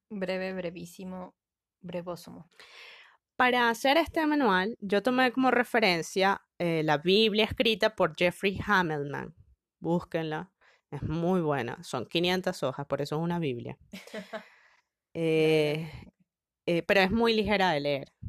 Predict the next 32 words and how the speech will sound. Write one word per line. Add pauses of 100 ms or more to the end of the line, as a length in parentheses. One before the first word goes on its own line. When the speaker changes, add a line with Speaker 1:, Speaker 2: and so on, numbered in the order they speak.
Speaker 2:
es
muy
interesante. (540)
Y (280)
también
me
basé
en
mi
experiencia (300)
haciendo
pan, (100)
haciendo
pan
en
casa,
sin
nada,
después
de
haber
montado (240)
un, (500)
un
proyecto
de
pan
artesanal
con
todo,
entre
comillas.